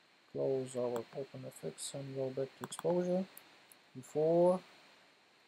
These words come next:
and after. And maybe, maybe, maybe we bring back our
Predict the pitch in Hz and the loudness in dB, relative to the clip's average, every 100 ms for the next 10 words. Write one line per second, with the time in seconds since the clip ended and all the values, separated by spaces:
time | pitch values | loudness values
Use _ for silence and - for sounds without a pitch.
0 | - _ _ _ _ _ - 143 143 135 | -20 _ _ _ _ _ -12 -6 -2 -2
1 | 131 - - - - - - - - _ | -4 -12 -14 -18 -20 -20 -20 -20 -20 _
2 | _ _ _ _ _ _ 151 156 151 147 | _ _ _ _ _ _ -8 -6 -4 -4
3 | 143 139 139 135 135 131 127 131 131 127 | -4 -4 -4 -4 -6 -6 -6 -6 -8 -10
4 | 127 123 123 123 123 _ _ _ _ _ | -12 -12 -12 -12 -14 _ _ _ _ _
5 | _ _ - 135 131 131 127 123 123 123 | _ _ -20 -10 -8 -4 -6 -2 -2 -2